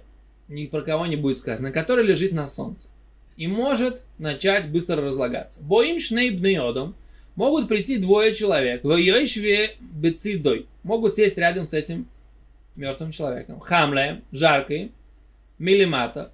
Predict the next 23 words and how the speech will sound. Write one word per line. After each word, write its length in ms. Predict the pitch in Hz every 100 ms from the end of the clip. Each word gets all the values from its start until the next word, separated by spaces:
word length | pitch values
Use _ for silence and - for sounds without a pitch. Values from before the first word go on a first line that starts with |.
| -
свер-, 600 | - - 156 147 131 -
снизу. 600 | - 180 190 151 143 170 - - _ _ _
«Мивим-, 480 | 220 233 254 302 269 -
зе 240 | 180 202 269
мивимита 600 | 240 214 202 196 190 202
вайойшев 580 | 202 170 147 143 175 175
алея, 360 | 180 202 214
в 120 | 202
зе 120 | 220 240
мивимита 500 | 233 240 269 254 190
вайойшев 460 | 202 214 214 190
алея». 300 | 165 131 - - - - - - -
О, 360 | 185 220 220 - -
каждый 340 | 247 233 240
из 60 | 214
них 160 | 240
может 220 | 226 214
принести 380 | 202 196 190 240
кровать 420 | 202 185 143 139 175
и 40 |
сесть 300 | 202 269 233
на 80 | 190
нее. 320 | 175 147